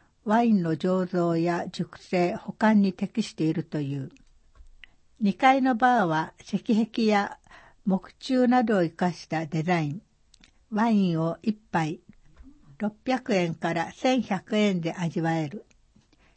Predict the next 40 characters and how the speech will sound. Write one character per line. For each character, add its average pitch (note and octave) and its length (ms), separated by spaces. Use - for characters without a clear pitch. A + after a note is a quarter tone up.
併 B3 240
設 - 260
す A#3+ 100
る A3+ 100
シ A3 140
ョ A3+ 40
ッ - 20
プ F3+ 100
に D#3 140
は D3 240
ワ G#3+ 220
イ A#3+ 60
ン G#3 140
の D3+ 120
ほ D3+ 140
か、 E3 300
廃 A3 260
棄 - 180
さ A3 160
れ G#3 140
る G#3 220
ブ G#3 200
ド A#3+ 180
ウ A#3 40
の F#3+ 180
皮 G3 280
や E3+ 120
葉 - 140
か G3 180
ら F#3 160
抽 F#3+ 260
出 - 260
し - 120
た E3+ 160
染 F#3 320
料 F3 260
で D#3 200
染 E3+ 260
め E3 40
た D#3 240